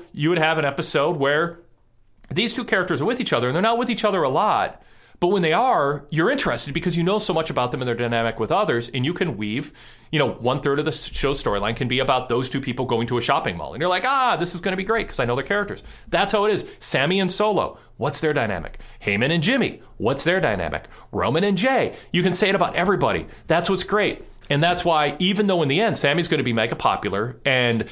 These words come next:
that was an emotional moment, and Jay stepping up to defend Sammy was a wow moment, it still wasn't, for me, up to the usual standards of the Bloodline storyline, because the Friday to Monday, because what,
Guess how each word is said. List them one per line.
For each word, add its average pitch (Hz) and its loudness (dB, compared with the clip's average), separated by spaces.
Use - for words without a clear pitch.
that 139 4
was 135 2
an 120 2
emotional 139 0
moment, 107 0
and 107 -2
Jay 139 2
stepping 147 0
up 127 -2
to - -4
defend 117 0
Sammy 123 2
was 101 -2
a 95 0
wow 170 0
moment, 139 0
it 156 2
still 175 0
wasn't, 127 0
for - -4
me, 156 0
up 131 0
to - -2
the 123 -2
usual 110 -2
standards 95 -4
of 120 -4
the 113 0
Bloodline 101 0
storyline, 107 0
because 127 2
the 101 0
Friday 113 2
to 143 2
Monday, 113 2
because 151 2
what, - -4